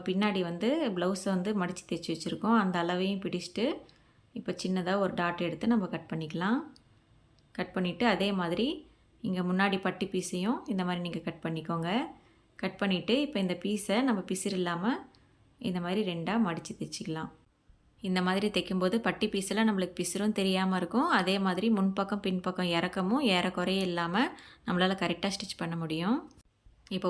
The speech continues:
ஒரு தையல் விட்டுட்டோம். இப்போ பக்கத்துல அதே மாதிரி இன்னொரு தையல் விட்டுக்கலாம். ஒரு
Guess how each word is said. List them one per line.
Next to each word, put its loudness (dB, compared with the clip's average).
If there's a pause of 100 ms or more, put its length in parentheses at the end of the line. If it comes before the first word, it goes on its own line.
ஒரு 0
தையல் 2
விட்டுட்டோம். 2
இப்போ -2
பக்கத்துல 2
அதே 2 (100)
மாதிரி 2 (580)
இன்னொரு 4
தையல் 2
விட்டுக்கலாம். 0
ஒரு 0